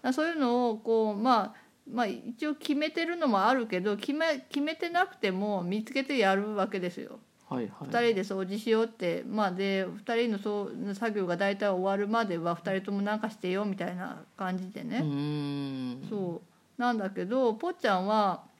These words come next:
Speaker 1: なんか、何かをやって、やり始めて別のことに気を取られると手が止まっちゃうんですよね。
Speaker 2: うん。
Speaker 1: うん。で、あの、あと、その、こう、決まってない作業を見つけてやるっていうのが苦手なので、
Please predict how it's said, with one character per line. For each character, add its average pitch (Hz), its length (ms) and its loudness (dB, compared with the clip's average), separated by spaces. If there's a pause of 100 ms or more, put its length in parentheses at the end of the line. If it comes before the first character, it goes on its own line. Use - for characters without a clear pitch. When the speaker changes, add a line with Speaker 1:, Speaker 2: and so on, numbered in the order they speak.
(160)
Speaker 1:
な 262 120 2
ん 254 40 2
か、 185 480 4 (180)
何 320 280 0
か 208 180 6
を 175 320 2
や 202 140 4
っ 202 60 0
て、 226 460 2
や 196 120 0
り 240 120 2
始 277 220 0
め 214 160 2
て 190 80 -2
別 208 300 0
の 262 180 4
こ 294 140 -4
と 277 100 -2
に 196 160 0
気 214 140 0
を 220 80 2
取 220 120 2
ら 220 60 4
れ 220 160 4
る - 0 -
と 190 180 -10
手 302 140 -2
が 240 140 2
止 254 80 0
ま 226 160 6
っ 254 120 -2
ち - 40 0
ゃ 269 80 6
う 269 80 6
ん 220 60 4
で 185 100 0
す 170 80 -4
よ 170 100 -8
ね。 175 240 -2 (1500)
Speaker 2:
う 165 40 0
ん。 160 300 2 (340)
Speaker 1:
う 190 80 -6
ん。 185 580 -4 (160)
で、 240 300 4
あ 208 140 6
の、 202 500 2
あ 262 140 2
と、 214 340 2
そ 220 140 0
の、 190 380 0 (480)
こ 202 160 -4
う、 180 40 -8
決 254 160 -2
ま 302 120 4
っ 320 100 -4
て 339 100 -2
な 349 160 2
い 262 80 4
作 240 220 2
業 202 140 2
を 190 260 0
見 214 200 0
つ - 60 -16
け 277 120 -2
て 285 100 -2
や 262 140 6
る 285 60 4
っ 277 40 -2
て 277 120 -2
い - 20 4
う 196 60 2
の 175 100 -2
が 175 80 -2
苦 180 340 0
手 214 160 0
な 214 180 0
の 185 180 -2
で、 185 540 -2